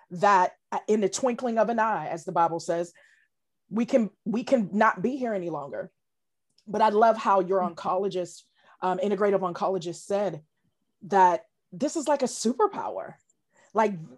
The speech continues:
Speaker 2: Mm-hmm.
Speaker 1: the, the fact that in your thirties, you were able to see through a lens that most people don't see until they get to their sixties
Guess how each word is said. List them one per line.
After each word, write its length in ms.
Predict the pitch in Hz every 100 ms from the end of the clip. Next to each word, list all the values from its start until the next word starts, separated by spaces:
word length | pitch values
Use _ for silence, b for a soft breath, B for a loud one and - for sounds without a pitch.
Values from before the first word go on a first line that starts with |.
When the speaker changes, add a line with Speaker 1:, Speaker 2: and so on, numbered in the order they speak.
| _ _
Speaker 2:
Mm-hmm. 340 | 220 160 185 175
Speaker 1:
the, 160 | - -
the 160 | 185 202
fact 640 | - - - 269 339 175
that 340 | 180 180 160 - _ _ _ _ _ _ _ _
in 200 | 214 233
your 140 | 226
thirties, 720 | 247 - 175 151 151 151 - _ _ _ _ _
you 160 | 185 220
were 160 | 208 214
able 280 | 208 226 226
to 120 | 233
see 280 | 220 - 233
through 280 | - 220 220 185
a 60 |
lens 400 | 160 175 214 190
that 180 | 170 170
most 240 | 190 196
people 180 | - 175
don't 180 | 175 180
see 360 | - 202 196 175
until 260 | 165 175
they 100 | 170
get 140 | 165 165
to 100 | 170
their 120 | 139
sixties 680 | - 190 190 269 262 262